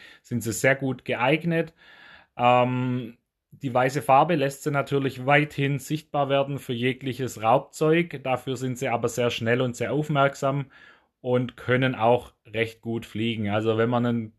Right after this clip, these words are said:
Gehege einmachen möchte mit einem Zaun, sind ein Meter achtzig bis zwei Meter schon Pflicht, außer man stutzt die Tiere.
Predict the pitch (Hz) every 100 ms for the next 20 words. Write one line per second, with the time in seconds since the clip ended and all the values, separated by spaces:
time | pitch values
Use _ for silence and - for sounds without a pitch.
0 | _ 117 110 131 127 117 120 135 131 127
1 | 131 131 127 127 120 117 110 - 120 123
2 | 131 135 - - - _ _ - 131 131
3 | 110 120 123 123 120 117 117 123 - -
4 | 123 - 120 101 - _ - 107 113 120
5 | 117 117 110 - 113 127 123 - 135 180
6 | 180 - - - - 117 117 120 117 110
7 | 107 - 151 175 - - - 170 185 180
8 | 175 180 180